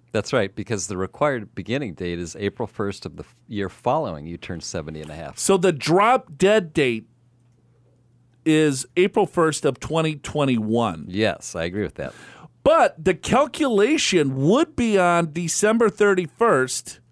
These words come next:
Speaker 2: right, of twenty nineteen.
Speaker 1: Right.
Speaker 2: If he takes a distribution in twenty twenty. All right, so there's two things he can do here. If he wants to take a required distribution in twenty twenty, he can,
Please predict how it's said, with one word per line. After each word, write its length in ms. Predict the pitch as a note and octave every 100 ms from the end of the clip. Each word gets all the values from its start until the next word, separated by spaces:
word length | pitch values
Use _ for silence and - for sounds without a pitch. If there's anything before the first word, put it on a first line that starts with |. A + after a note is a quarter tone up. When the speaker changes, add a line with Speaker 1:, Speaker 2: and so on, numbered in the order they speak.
| _ _ -
Speaker 2:
right, 280 | C#3+ F3 -
of 300 | D3+ D3+ D3
twenty 300 | - F#3+ F#3
nineteen. 720 | E3+ E3 D3 - G3 F3+ F#2 - _ _
Speaker 1:
Right. 260 | G2 D#2+ - _ _ - - _ _ _ _ _ _ - _ _ _
Speaker 2:
If 240 | A3 A#3+ A#3+
he 160 | A#3+
takes 400 | F#3+ G3+ G3+ -
a 80 | G3
distribution 1200 | D#3 - - A3+ - - G#3+ E3+ A3+ G3+ F#3 E3 _
in 260 | G3 G3+ G3+
twenty 400 | - F3+ F3 E3+
twenty. 560 | - F3+ F3 B2+ F2 - _ _ _ _ -
All 60 | A#2
right, 240 | C3 C3+
so 140 | D#3+
there's 180 | C#3 B2+
two 160 | - A3+
things 280 | A#3+ A3 -
he 100 | G3
can 180 | F#3
do 180 | E3 D3
here. 280 | A#2+ F#2+ C#2
If 80 | -
he 80 | C#3+
wants 320 | B2 D#3+ G3
to 80 | -
take 240 | G#3 F#3
a 60 | E3+
required 500 | C3+ - C3 D3 F#3
distribution 640 | G3+ - G#3 F3+ E3 E3+
in 80 | C3+
twenty 300 | - C#3 D#3
twenty, 300 | D#3 E3+ C#3+
he 160 | B2 D#3+
can, 600 | - - A#3 D#3+ A#2